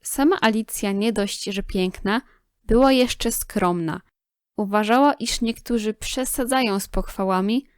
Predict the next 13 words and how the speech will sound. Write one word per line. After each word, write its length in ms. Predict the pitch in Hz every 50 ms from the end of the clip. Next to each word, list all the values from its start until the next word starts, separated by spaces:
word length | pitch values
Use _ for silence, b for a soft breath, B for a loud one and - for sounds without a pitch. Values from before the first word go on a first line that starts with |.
| _ _
słanymi 640 | - - - - 196 196 202 196 190 190 202 202 185
w 40 |
jej 140 | 185 190 190
stronę. 520 | 180 - - - 180 170 165 165 160 190 185 - _ _ _ _ _ _ _ _ _ _ _ _ _ _ _ _ _ _ _ _ -
Lecz 300 | 202 202 208 202 - -
i 60 | 196
tak 280 | - - 247 277 - -
nie 120 | 269 262
przejmowała 760 | - - - 233 208 202 196 190 190 185 196 214 220 220 220
się 180 | - - 202 175
zbytnio 520 | 170 170 175 202 202 - - 220 214 -
opinią 380 | 196 - - - 190 185 180 -
innych. 460 | - - 175 165 165 160 160 156